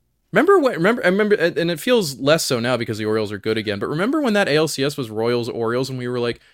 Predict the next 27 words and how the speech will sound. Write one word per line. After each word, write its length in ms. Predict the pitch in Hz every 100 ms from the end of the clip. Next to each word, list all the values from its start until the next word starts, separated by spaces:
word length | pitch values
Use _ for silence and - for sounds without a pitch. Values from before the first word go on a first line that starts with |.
| _
"Has 220 | 143 139
the 180 | 147 143
entire 500 | 135 - 135 185 196
universe 440 | 131 123 151 160
shifted 460 | 147 - 143 151 147
completely 540 | 98 92 - 131 143
off 220 | 135 135 139
its 120 | -
axis?" 480 | 110 143 - 185 - - -
And 140 | 151
then 100 | 147
no, 160 | 131 110
things 260 | - 113 107
were 60 |
normal 360 | 92 90 85 80
again. 260 | 82 65 - _ _ -
I 60 |
feel 160 | 147 277
like 120 | 294
N 120 | 175 180
F 140 | 156
L 120 | 151
fans 280 | 147 135 123
had 160 | 127 120
a 40 |
similar 460 | - 131 123 120 113
moment 400 | 110 107 104